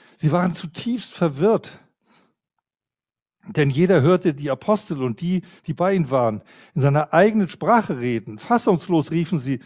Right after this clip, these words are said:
„Sind das nicht alles Galiläer, die hier reden? Wie kommt es denn, dass jeder von uns sie in seiner Muttersprache reden hört?“ Sowohl solche, die von Geburt Juden sind, als auch Nichtjuden, die den jüdischen Glauben angenommen haben.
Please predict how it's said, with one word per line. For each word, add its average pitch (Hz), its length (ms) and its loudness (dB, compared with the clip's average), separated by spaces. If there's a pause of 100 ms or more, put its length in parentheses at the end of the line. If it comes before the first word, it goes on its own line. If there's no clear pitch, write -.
(680)
„Sind 196 220 4
das 175 120 4
nicht 175 280 2
alles 196 240 2
Galiläer, 170 580 2
die 185 220 2
hier 180 260 0
reden? 202 400 -2 (300)
Wie 180 80 -2
kommt 233 320 0
es 175 100 -2
denn, 190 160 2
dass 156 180 2
jeder 202 300 0
von 180 220 -2
uns 185 400 0
sie 160 260 -4
in 170 140 -2
seiner 170 400 2
Muttersprache 170 680 -2
reden 208 280 2
hört?“ 123 340 -6 (1900)
Sowohl 185 300 4
solche, 190 420 4
die 175 140 -4
von 175 220 0
Geburt 165 400 0
Juden 214 340 0
sind, 190 220 0
als 190 200 0
auch 156 120 0
Nichtjuden, 175 640 -2
die 156 120 -8
den 156 220 0
jüdischen 170 460 -6
Glauben 165 280 -2
angenommen 156 500 0
haben. 107 340 -6